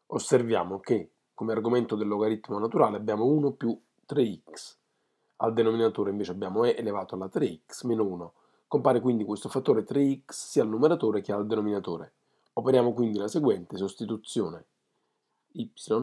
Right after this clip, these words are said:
uguale tre x. Osserviamo che il limite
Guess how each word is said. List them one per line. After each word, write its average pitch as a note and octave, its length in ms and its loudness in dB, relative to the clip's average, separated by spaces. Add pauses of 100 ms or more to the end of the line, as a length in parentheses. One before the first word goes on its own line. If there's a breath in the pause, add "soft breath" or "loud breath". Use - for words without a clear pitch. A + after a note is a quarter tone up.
(480)
uguale F#2 540 2 (1800)
tre - 300 2 (100)
x. - 240 -20 (480)
Osserviamo C3 680 4
che - 260 -6
il E3 220 2
limite F#2+ 480 -4